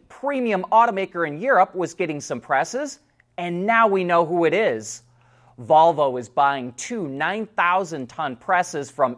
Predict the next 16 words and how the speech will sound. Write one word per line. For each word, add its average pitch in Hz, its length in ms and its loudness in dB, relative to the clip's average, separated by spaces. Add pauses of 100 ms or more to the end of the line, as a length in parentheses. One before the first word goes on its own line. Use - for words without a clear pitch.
Idra 156 480 0 (300)
to 165 100 -4
use 196 380 -4
at 143 160 2
a 139 60 -2
new 139 120 -8
billion-dollar 165 800 0
factory 220 600 -2
in 151 100 -6
Slovakia. 170 960 -4 (500)
The 131 100 -2
large 131 340 0
castings 131 640 -4
these 139 320 -10
machines 127 480 -10
make 139 440 -2